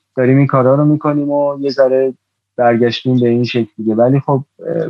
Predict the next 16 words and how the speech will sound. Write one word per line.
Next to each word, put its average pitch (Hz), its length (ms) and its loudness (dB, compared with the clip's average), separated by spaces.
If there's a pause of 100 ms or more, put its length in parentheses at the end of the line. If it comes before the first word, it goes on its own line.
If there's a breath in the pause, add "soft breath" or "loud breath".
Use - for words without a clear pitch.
(140)
برای 127 400 2
کار 156 460 0
من 160 140 2
خوشبختانه 143 640 -4
منم 156 260 2
از 143 200 0
اون 156 100 -2
و، 156 60 2
اه، - 840 -4
به 135 200 0
جز 131 200 0
کار 135 240 2
موزیکمون 151 600 0
منم 156 300 0
چون 156 180 -10
کار 151 460 -2